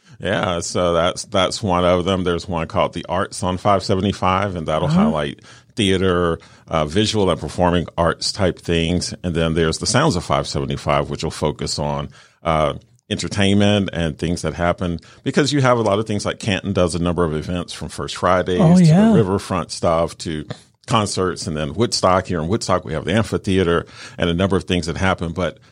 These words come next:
Speaker 1: a lot of times, if you're like me, you don't find out about a lot of these things until you see them in the newspaper.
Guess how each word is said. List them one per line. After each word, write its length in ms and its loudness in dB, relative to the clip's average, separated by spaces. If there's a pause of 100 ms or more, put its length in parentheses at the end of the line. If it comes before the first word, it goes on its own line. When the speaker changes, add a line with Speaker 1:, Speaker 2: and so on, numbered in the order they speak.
(120)
Speaker 1:
a 60 -6
lot 200 0
of 80 -4
times, 220 2
if 120 -4
you're 100 0
like 200 0
me, 480 0
you 120 -2
don't 180 -2
find 300 2
out 160 0
about 200 -2
a 40 -2
lot 180 2
of 80 -2
these 180 -4
things 380 -4
until 320 0
you 140 -2
see 180 0
them 160 -2
in 80 -4
the 60 -4
newspaper. 500 -10